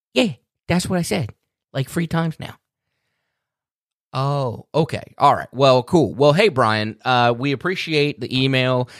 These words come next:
and the content, uh, suggestion. Love it, especially when it can really contribute to the show.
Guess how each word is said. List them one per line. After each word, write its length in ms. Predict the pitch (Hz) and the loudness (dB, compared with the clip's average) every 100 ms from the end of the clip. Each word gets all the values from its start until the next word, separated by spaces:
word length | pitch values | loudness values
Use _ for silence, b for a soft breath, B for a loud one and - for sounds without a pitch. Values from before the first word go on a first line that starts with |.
| B _ | B _
and 420 | 123 120 113 113 | 0 2 2 0
the 100 | 110 | -2
content, 680 | 107 139 127 - 135 123 - - | -2 0 0 0 0 0 -4 -8
uh, 180 | 110 107 | -6 -4
suggestion. 840 | - 107 117 113 - 120 113 113 b b - | -6 -8 -2 -2 -2 -4 -2 -4 b b -14
Love 280 | 113 135 143 | 0 2 4
it, 140 | 143 | 2
especially 480 | 120 - 160 156 147 | 0 0 0 0 -2
when 180 | 120 120 | -2 -2
it 100 | 110 | -2
can 180 | 117 104 | -4 -2
really 240 | 127 123 | -2 -2
contribute 520 | 107 104 127 117 113 | -4 -4 -2 -2 -4
to 100 | - | -4
the 80 | 104 | -6
show. 360 | 98 123 117 | -2 2 2